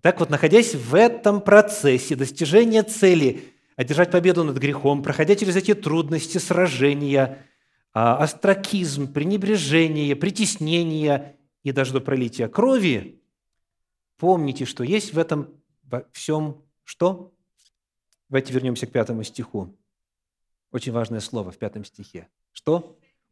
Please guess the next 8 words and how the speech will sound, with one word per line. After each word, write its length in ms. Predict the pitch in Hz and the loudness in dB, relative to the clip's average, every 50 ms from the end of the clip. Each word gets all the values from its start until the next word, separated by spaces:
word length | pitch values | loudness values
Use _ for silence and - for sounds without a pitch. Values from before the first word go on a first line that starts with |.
| _ | _
Утешение. 1000 | - 156 180 170 - - 147 - - - - 151 143 123 107 98 87 82 78 - _ _ _ _ _ _ _ _ _ _ _ _ _ _ _ _ | -4 -2 -2 -2 -4 -6 -8 -6 -6 -4 -2 0 0 0 -2 -4 -8 -12 -16 -20 _ _ _ _ _ _ _ _ _ _ _ _ _ _ _ _
И 80 | - 131 | -6 -4
утешение 560 | 127 127 - 175 160 - 247 254 240 226 220 | -4 -4 -4 -6 -6 -4 -2 -2 -2 -2 -4
какое? 300 | 220 214 196 - - 120 | -4 -6 -6 -4 -4 -4
В 80 | 110 - | -4 -4
чём 200 | - 214 226 214 | -4 -2 -2 -2
его 180 | 185 160 151 | -2 -4 -6
суть? 500 | 139 - - - 101 82 - - - - | -8 -10 -10 -12 -12 -14 -14 -16 -20 -20